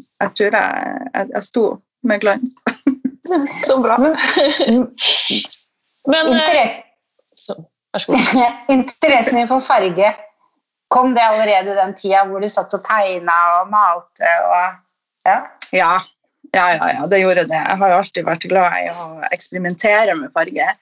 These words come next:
Speaker 1: Og jeg husker også på, eh, skolen, for jeg var jo en, altså, jeg, jeg er veldig sånn, eh, em, stille og rolig på skolen, så jeg gjør det jeg får beskjed om,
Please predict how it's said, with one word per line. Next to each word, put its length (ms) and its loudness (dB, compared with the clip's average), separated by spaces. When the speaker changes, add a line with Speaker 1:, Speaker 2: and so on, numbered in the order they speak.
Speaker 1:
Og 100 0
jeg 160 2
husker 240 -2
også 180 -4
på, 220 2
eh, 240 2
skolen, 500 0
for 80 -8
jeg 160 2
var 240 2
jo 260 -6
en, 200 -6
altså, 220 -2
jeg, 280 2
jeg 160 0
er 80 -6
veldig 420 -2
sånn, 280 -10
eh, 260 -4
em, 240 -8
stille 340 2
og 100 4
rolig 380 2
på 80 -16
skolen, 400 0
så 140 0
jeg 80 2
gjør 100 2
det 80 0
jeg 80 -8
får 160 -18
beskjed 480 0
om, 80 -4